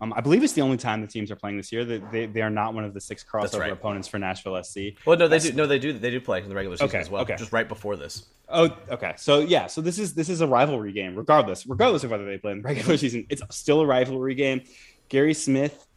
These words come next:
Speaker 1: has, has always emphasized rivalries, whether they are personal, I'm looking at you, <laughs> Colorado Rapids, or whether they are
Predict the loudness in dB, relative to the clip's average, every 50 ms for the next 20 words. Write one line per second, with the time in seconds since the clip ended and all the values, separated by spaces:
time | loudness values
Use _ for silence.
0 | _ _ _ -4 0 0 0 0 -2 -8 -12 -12 -12 -4 0 2 2 2 0 -2
1 | -6 -6 -8 -6 -2 -2 -2 -2 -2 -2 -2 0 0 -2 -4 -2 -4 -4 -4 -4
2 | -4 -4 -2 -2 -2 -2 -2 -2 -2 -2 -4 -4 -4 -6 -6 -4 -2 -2 0 0
3 | -2 -4 -6 -10 -10 -6 -4 -4 -4 -4 -4 -4 -2 -4 -4 -4 -2 -2 0 4
4 | 4 4 4 6 4 4 6 4 4 2 0 -2 0 -2 0 0 2 0 0 0
5 | 0 0 2 4 4 2 2 0 -4